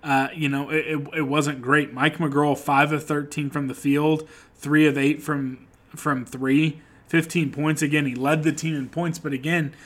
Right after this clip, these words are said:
you're shooting it thirteen times and you're hitting three, uh, or five. I mean, yes, that's better than what he did in the last game, but, oh, man, I, y-, you'd like him to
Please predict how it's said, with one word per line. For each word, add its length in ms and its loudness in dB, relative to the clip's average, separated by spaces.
you're 140 0
shooting 340 0
it 160 -2
thirteen 540 2
times 720 -2
and 140 -2
you're 160 -2
hitting 280 -2
three, 640 -2
uh, 420 -4
or 160 0
five. 480 0
I 40 -4
mean, 180 2
yes, 460 0
that's 200 -2
better 540 2
than 320 0
what 160 2
he 80 4
did 160 0
in 140 0
the 120 -8
last 440 -2
game, 180 -6
but, 240 -4
oh, 380 10
man, 460 4
I, 100 6
y-, 280 -8
you'd 640 -6
like 280 4
him 280 4
to 440 0